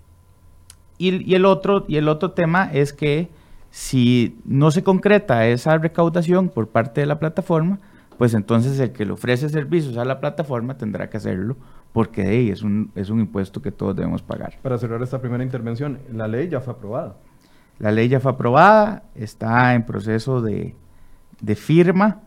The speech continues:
Speaker 1: Eh, hemos
Speaker 2: ¿Del
Speaker 1: tenido
Speaker 2: presidente?
Speaker 1: algunas, sí, hemos tenido algunas reuniones informales.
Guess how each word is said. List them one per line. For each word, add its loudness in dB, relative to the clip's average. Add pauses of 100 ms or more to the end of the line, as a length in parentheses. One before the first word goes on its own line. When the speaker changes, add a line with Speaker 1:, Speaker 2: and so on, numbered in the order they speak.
(460)
Speaker 1:
Eh, -2 (160)
hemos 4
Speaker 2:
¿Del -6
Speaker 1:
tenido 6
Speaker 2:
presidente? 6
Speaker 1:
algunas, 8
sí, 0
hemos 2
tenido 4
algunas 2
reuniones 2 (440)
informales. 2